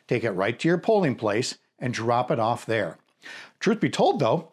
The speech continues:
a whole bunch of you have already turned in your ballots, to the point where Wisconsin is one of the top states in the nation for the number of votes already cast in the November third election.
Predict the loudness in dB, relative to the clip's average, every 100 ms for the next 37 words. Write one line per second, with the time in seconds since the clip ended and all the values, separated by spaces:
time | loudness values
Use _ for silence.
0 | -8 0 2 4 2 0 2 2 4 2
1 | 2 2 0 0 2 4 4 4 2 2
2 | 2 0 -8 -18 -20 -20 _ -2 0 0
3 | 0 2 2 2 0 0 -2 0 -2 0
4 | 0 0 0 2 0 0 -4 -2 0 0
5 | -2 -4 0 0 0 0 2 2 0 0
6 | -2 -2 -6 -20 -20 -2 0 2 0 2
7 | 2 2 2 2 0 0 -8 _ _ -2
8 | 0 2 2 0 0 0 0 -4 -10 _
9 | _ -2 2 2 2 0 0 0 0 2
10 | 2 0 -2 -6 -10